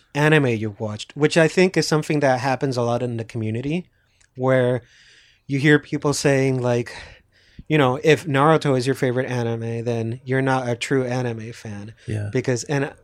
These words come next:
Speaker 1: you know, that's not true. Like, if you like a anime, that makes you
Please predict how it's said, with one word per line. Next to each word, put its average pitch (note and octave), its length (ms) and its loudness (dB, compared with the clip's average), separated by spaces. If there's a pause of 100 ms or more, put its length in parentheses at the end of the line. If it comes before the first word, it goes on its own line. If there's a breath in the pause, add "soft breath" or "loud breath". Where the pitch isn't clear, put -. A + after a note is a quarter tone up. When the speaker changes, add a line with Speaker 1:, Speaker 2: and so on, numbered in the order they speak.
(120)
Speaker 1:
you C#3 160 0
know, A#2 140 0
that's C#3 280 -2
not A2+ 200 -4
true. A2+ 280 -6 (440 soft breath)
Like, C3 280 2 (100)
if F3 180 4
you F3+ 100 6
like D3 400 4 (380)
a D3 200 4
anime, A2 600 -8 (220)
that C3+ 180 2
makes C3 320 -4
you A#2 200 -4